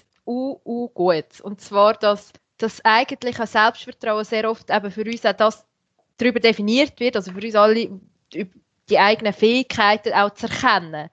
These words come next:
Und ich glaube, das ist etwas ganz, ganz Wichtiges, dass man wieder mal vorholt, eben, was, was läuft denn gut, was kann ich gut? Und das stimmt, das hat wie der, der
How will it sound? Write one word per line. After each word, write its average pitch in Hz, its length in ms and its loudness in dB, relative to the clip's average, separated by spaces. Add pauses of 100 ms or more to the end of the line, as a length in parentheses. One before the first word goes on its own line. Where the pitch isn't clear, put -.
Und 220 400 -2
ich 233 160 -6
glaube, 202 240 0
das 269 240 2
ist 233 140 -10
etwas 202 360 -10
ganz, 208 340 0
ganz 190 320 -8
Wichtiges, 247 520 -6
dass 208 180 -8
man 208 140 -8
wieder 208 160 -6
mal 196 160 0
vorholt, 208 520 0
eben, 202 280 2
was, 220 320 2
was 208 180 -2
läuft 202 300 2
denn 196 80 -10
gut, 403 220 -4
was 196 140 -4
kann 202 300 2
ich 180 120 -6
gut? 247 480 0
Und 185 180 -10
das 226 160 -4
stimmt, 285 420 -2
das - 220 -14 (180)
hat 240 140 2
wie 254 100 2
der, 262 240 4
der 220 440 2